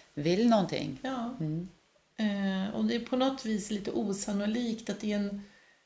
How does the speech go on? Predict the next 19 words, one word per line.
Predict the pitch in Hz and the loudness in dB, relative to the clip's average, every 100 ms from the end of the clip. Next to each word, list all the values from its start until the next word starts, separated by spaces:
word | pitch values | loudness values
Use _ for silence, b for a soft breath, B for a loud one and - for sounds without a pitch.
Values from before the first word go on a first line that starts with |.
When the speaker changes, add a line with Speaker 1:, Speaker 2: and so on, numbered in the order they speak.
| B _ | B _
Speaker 2:
på | - | 2
landsbygden | 226 233 220 202 - 233 240 220 220 208 | 6 8 8 4 0 0 0 0 2 4
i | |
Värmland | 202 220 226 220 196 190 185 180 | 6 6 6 4 2 4 6 8
Speaker 1:
Ja. | 170 160 | 8 6
Speaker 2:
så | 220 | 2
kommer | - 254 220 214 | 2 4 6 6
det | 208 196 196 | 8 6 6
från | 196 233 233 220 208 - | 4 2 4 4 2 0
precis | 214 233 226 220 | -2 0 2 2
ett | 202 - | 2 0
ställe, | - 233 214 214 202 175 | 2 2 4 2 2 4
så | |
Speaker 1:
Ja. | 175 170 | 4 6
Speaker 2:
kommer | 220 208 196 | 6 6 4
det | 196 190 190 - - 208 | 2 2 0 -4 -6 -2
väldigt | 247 220 196 202 | 0 0 -2 -4
Speaker 1:
Ja. | 208 208 | 0 2
Speaker 2:
många | 190 180 185 180 | 4 2 2 0